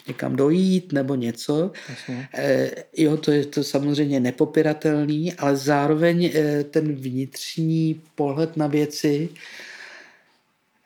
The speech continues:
Speaker 1: a vlastně snad i nějaká neuroplasticita, jo, nějaká
Speaker 2: Mhm.
Speaker 1: schopnost a chuť se, eh, mm,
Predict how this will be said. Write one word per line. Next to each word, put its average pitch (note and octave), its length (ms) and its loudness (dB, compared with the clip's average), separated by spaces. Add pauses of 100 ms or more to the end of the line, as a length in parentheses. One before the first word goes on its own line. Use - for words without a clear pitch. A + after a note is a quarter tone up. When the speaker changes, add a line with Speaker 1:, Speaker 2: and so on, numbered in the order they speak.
(220)
Speaker 1:
a D#3 160 4
vlastně F#3 600 4
snad G3+ 600 2
i G3+ 60 6
nějaká G3 440 2
neuroplasticita, F3 1300 0
jo, B2 200 2
nějaká C#3 400 0
Speaker 2:
Mhm. C3 140 0
Speaker 1:
schopnost E3 640 -2
a - 20 2
chuť E3+ 440 -2
se, - 240 -2
eh, D#3 840 2 (180)
mm, D3+ 240 -4